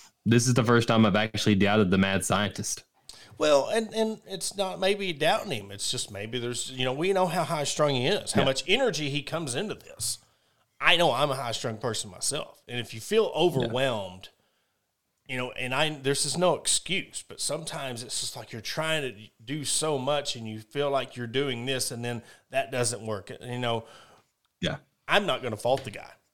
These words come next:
Speaker 2: I know that we, he's gotta be held accountable to things, but you know what? We're not, you're not gonna go to every Elite Eight. You're not gonna go to every Final Four.
Speaker 1: No.
Speaker 2: Yes, there was more emphasis put on this season,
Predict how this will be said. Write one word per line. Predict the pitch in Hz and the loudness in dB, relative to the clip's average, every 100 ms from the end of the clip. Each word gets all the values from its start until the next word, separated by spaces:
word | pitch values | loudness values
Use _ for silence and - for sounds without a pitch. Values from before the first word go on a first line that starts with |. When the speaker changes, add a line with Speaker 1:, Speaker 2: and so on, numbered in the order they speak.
| _ | _
Speaker 2:
I | 117 127 | -4 0
know | 127 123 117 | 0 0 0
that | 113 - | -4 -4
we, | 123 | -4
he's | 123 113 | -2 0
gotta | 131 113 117 | 2 2 0
be | 113 110 | -2 -2
held | - 120 | 0 0
accountable | 107 131 185 220 104 | 0 0 0 0 -4
to | - | -12
things, | - 92 107 | -18 -16 -14
but | 117 156 | -12 -2
you | |
know | 165 | 0
what? | 170 185 143 | 2 2 2
We're | 147 | 0
not, | 180 147 | 0 -2
you're | 147 135 151 | -10 -8 -2
not | 151 165 | 2 2
gonna | 147 135 | 2 2
go | 117 117 | 0 -2
to | 110 | -4
every | 107 104 107 | -4 -2 -2
Elite | 107 107 92 | 0 0 -4
Eight. | - | -8
You're | 110 | -6
not | 120 147 | -4 -2
gonna | 147 143 | -2 2
go | 131 135 | 4 4
to | 123 | 4
every | 120 117 | 0 -4
Final | 123 113 107 | -2 -2 -2
Four. | 113 101 | -4 -4
Speaker 1:
No. | 98 | -2
Speaker 2:
Yes, | 120 185 185 - - - 131 | 4 4 4 -2 -8 -12 -8
there | 120 | -6
was | 113 | -2
more | 135 196 | 0 0
emphasis | 180 170 - 160 | -2 -2 0 -2
put | - 160 | 0 2
on | 160 151 | 2 2
this | 143 | 0
season, | - 147 147 139 143 | 0 0 0 0 0